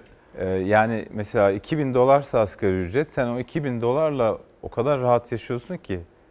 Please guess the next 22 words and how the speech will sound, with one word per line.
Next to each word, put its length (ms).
Yani 180
eğer 280
hani 300
kalacağın 560
bir 60
yer 200
varsa 720
vesaire. 600
Zaten 340
ulaşımda, 880
toplu 320
taşım 440
işi 240
öyle 180
güzel 300
çözülmüş 540
ki 120
yani, 300
e, 40
ulaşım 400
konusundaki 680
maliyetler 680